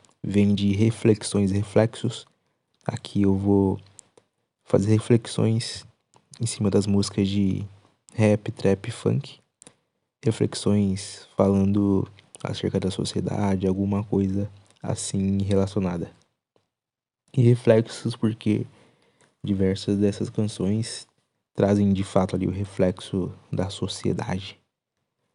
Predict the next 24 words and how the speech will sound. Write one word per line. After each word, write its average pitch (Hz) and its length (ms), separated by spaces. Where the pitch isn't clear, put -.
Basicamente 107 800
isso 104 140
que 107 80
a 98 40
gente 98 680
vai 101 140
ver 98 120
por 98 200
aqui. 95 260
Quando 98 200
eu 101 160
falar 101 320
a 98 80
gente, 104 520
sempre 110 380
vou 113 160
tá 107 240
me 104 100
referindo 107 760
a - 360
e-, - 300
você 104 560
e 110 160
eu, 90 140